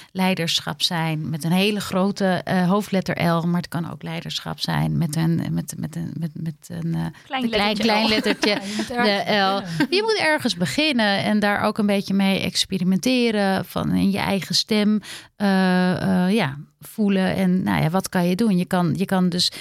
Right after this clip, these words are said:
Speaker 1: eh, meiden, je buurmeisjes, je nichtjes, je zusjes om je heen ondersteunen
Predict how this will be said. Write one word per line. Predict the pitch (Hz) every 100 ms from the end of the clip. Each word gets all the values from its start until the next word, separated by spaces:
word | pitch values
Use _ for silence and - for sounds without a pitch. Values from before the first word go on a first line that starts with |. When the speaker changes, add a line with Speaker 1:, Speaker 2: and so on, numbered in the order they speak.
| - _
Speaker 1:
eh, | - 190 180
meiden, | 185 190 190 190 175
je | 185
buurmeisjes, | 185 226 214 190 180 170 - 165 151
je | 220
nichtjes, | 214 185 - - 165 160 -
je |
zusjes | 202 - 208 - 190 180
om | 170 196
je | 185
heen | 190 180 175
ondersteunen | 190 185 160 - - - 240 262 233 160 151 170